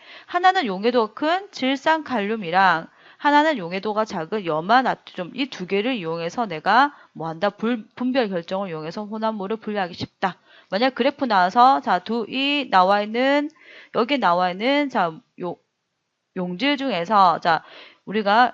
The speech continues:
용해도 차이를 이용해서 분별 결정으로 분리하기 쉬운 혼합물 두 개를 고르시오라고 너네가 나온다면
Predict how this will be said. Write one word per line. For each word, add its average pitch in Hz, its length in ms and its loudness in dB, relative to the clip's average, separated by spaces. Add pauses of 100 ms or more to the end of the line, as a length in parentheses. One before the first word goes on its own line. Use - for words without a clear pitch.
용해도 214 380 -2
차이를 285 380 -4
이용해서 240 800 0
분별 302 360 0
결정으로 202 560 -4
분리하기 214 460 -4
쉬운 208 260 -8
혼합물 254 420 -2
두 185 160 -10
개를 240 240 2
고르시오라고 220 720 0
너네가 175 320 -2
나온다면 180 720 0